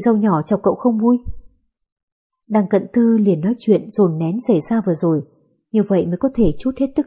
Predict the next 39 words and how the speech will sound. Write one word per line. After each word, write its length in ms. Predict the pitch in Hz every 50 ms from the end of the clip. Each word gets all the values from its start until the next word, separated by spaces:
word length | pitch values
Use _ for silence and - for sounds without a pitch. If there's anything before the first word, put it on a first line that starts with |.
| - -
giận 120 | 214 180 - 220 -
trong 180 | - 254 220
lòng 160 | 202 190 160 160 -
anh 160 | 226 226 214
ra 140 | 214 233 226
ngoài. 360 | 202 190 180 165 147 135 - _ _ _ _ _ _ _ _ _ _ _ _ _ _ _ _ _ _ _
Quan 220 | - - 202 190 175
Hạo 260 | 185 190 - - 175
Lê 240 | 185 190 202 196 185 - _ _ _ _ _ -
vừa 140 | 226 196
nghe 260 | 175 190 226 247 247 226
liền 160 | 196 180 175
hiểu 160 | 196 180 151
nguyên 260 | 151 175 220 220 208
nhân 200 | 208 220 220 214
làm 260 | 208 196 175 160 151
cho 140 | - - 214
A 100 | 220 220 214 -
Tư 140 | 233 220 214 214 -
phiền 220 | 190 156 151 151
muộn, 160 | 160 170 165 - _ _ _ _ _ _ _ _ _ -
trong 140 | 254 247 220
lòng 160 | 214 185 160 160 -
cảm 140 | 202 165 151 -
thán. 260 | - 165 156 175 220 262 - - - - - - - - - _ _ _ _ _ _
Hai 220 | - 226 226 226
người 220 | 208 196 196 165 147
này 300 | 151 165 165 160 151 151
đúng 200 | 156 175 233 294
là 60 | 262 -
cực 120 | - 185 - - -
phẩm. 220 | 208 185 156 143 131 - _ _ _ - - - - - _ _
Cá 180 | - 180 180 - -
tính 180 | 202 202 247
của 80 | 240 196
A 180 | 180 208 208 - -
Tư 220 | 214 208 202 202 - - - - - - -
thì 260 | - 208 190 180 170 165 -
giữa 80 | 240